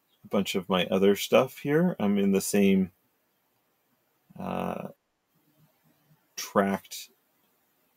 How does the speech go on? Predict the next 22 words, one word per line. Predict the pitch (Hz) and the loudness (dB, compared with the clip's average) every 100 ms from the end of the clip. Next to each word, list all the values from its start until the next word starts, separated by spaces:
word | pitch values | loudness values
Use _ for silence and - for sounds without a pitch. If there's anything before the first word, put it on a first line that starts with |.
| - | -8
as | 98 92 | -4 0
a | |
bunch | 98 92 101 | 0 0 -2
of | 92 | -2
these | 85 85 87 - - _ _ _ _ _ _ _ _ _ _ | -2 -4 -6 -10 -14 _ _ _ _ _ _ _ _ _ _
other | 95 87 | -6 -6
people. | - 98 87 98 87 - _ _ _ _ _ _ _ _ _ | -6 -10 -6 -6 -6 -8 _ _ _ _ _ _ _ _ _
So, | - - - - 190 - _ _ _ _ _ _ - - _ _ _ _ - | -12 -8 -8 -8 -10 -18 _ _ _ _ _ _ -20 -20 _ _ _ _ -4
uh, | 104 101 101 98 101 101 - | 2 4 4 4 4 2 0
I | 110 104 - | 0 0 -2
could | - 107 104 101 - - | 0 4 4 2 -4 -12
definitely | 107 107 - 107 202 98 - _ _ | -6 -6 -4 -2 0 0 -2 _ _
see | - - - | -12 -8 -6
myself | 196 - - 98 95 - - | -4 -6 -4 -4 -4 -6 -8
doing | 104 101 90 | -4 -2 -4
that. | - - - - - _ _ _ _ _ _ _ _ _ | -6 -12 -14 -18 -20 _ _ _ _ _ _ _ _ _
Now, | 98 92 92 - | -6 -4 -4 -2
one | 98 101 98 98 - - | 2 4 4 2 0 -8
thing | - 101 95 95 95 - - | -4 0 2 0 -2 -8 -20
I | 98 | -12
would | 95 95 | -12 -8
do | 120 127 98 95 131 | -4 2 4 4 4